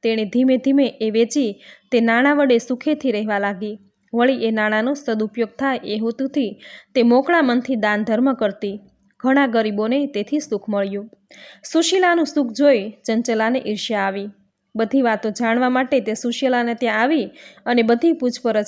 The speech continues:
કરી. સુશીલાએ ભોળા ભાવે સત્ય વાત કહી દીધી. આ જાણી ચંચલાના પેટમાં તેલ રેડાયું. તેને સુશીલાને હેરાન પરેશાન કરવા માટેનો ત્રાગડો રચ્યો. એક દિવસ લાગ જોઈ ચંચલાએ સુશીલાની પુત્રીને ઉઠાવી લઈ જઈ કૂવામાં નાખી દીધી.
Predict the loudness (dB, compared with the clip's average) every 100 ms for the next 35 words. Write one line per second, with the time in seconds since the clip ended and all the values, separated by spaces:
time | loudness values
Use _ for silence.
0 | 0 -2 -2 -10 _ _ _ _ -8 -4
1 | 0 2 2 2 0 0 2 2 2 4
2 | 2 0 -6 -4 -2 -2 -2 -4 -4 -4
3 | -6 -6 -8 -10 _ _ -20 -20 -8 0
4 | 2 4 2 2 2 0 2 2 2 0
5 | 0 -2 0 -2 0 -2 -2 -2 -2 -2
6 | -2 -4 -10 _ _ _ -4 -2 -2 -4
7 | -4 -2 0 0 0 0 0 0 -2 -4
8 | -4 -4 -4 -2 -2 0 -2 -2 -2 -4
9 | -6 -6 -4 -4 -6 -6 -8 -8 -10 -14
10 | _ -20 -20 -20 -4 0 2 2 0 0
11 | 0 0 0 2 2 0 -8 -8 -2 0
12 | 0 0 0 -2 -4 -6 -4 -2 -2 -2
13 | -6 -4 -4 -4 -6 -2 -2 0 0 0
14 | 2 0 0 -4 -2 -2 -4 -6 -8 -8
15 | -6 -6 -10